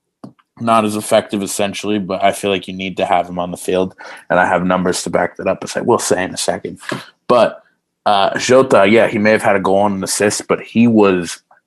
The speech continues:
garbage all tournament. Uh, he played so bad. He just had a little sweaty cross or pass to Ronaldo and a tap in. That, and so I guess that earned him a start. And then, uh,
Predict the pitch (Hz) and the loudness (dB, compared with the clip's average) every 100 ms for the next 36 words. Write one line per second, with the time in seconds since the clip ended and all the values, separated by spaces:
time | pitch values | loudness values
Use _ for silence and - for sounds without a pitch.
0 | _ - 110 120 101 82 - - - _ | _ -2 4 4 4 0 -6 -16 -18 _
1 | _ _ - _ 104 123 123 113 101 87 | _ _ -20 _ 0 0 0 -2 -2 -6
2 | - _ - - - 98 113 110 - 113 | -16 _ -12 -4 -2 0 -2 -4 0 0
3 | 104 - 113 110 101 107 90 92 101 95 | 0 0 0 2 4 4 4 0 -10 -8
4 | 98 - 98 90 92 95 107 110 98 - | -8 -2 -2 -4 -10 -12 -4 -2 -2 -4
5 | 107 98 107 117 - 117 110 - - 95 | -6 2 2 2 0 2 2 0 -8 -8
6 | 92 104 95 - 101 92 98 98 87 87 | -4 -2 -2 -4 -4 0 0 0 0 -2
7 | - - - - 90 87 - 95 - - | -6 -20 -14 -4 -4 -2 0 0 0 -10
8 | _ _ _ _ _ _ _ _ _ 101 | _ _ _ _ _ _ _ _ _ 2
9 | 107 104 98 98 90 82 - - - - | 4 2 0 -2 -6 -12 -16 -16 -6 0
10 | 95 90 95 98 - 95 95 98 101 95 | 2 2 0 0 0 0 -2 -2 -4 -6
11 | 90 - 98 98 - - 95 98 98 98 | -6 -4 0 0 -2 -10 -8 -2 -2 0
12 | 95 | -2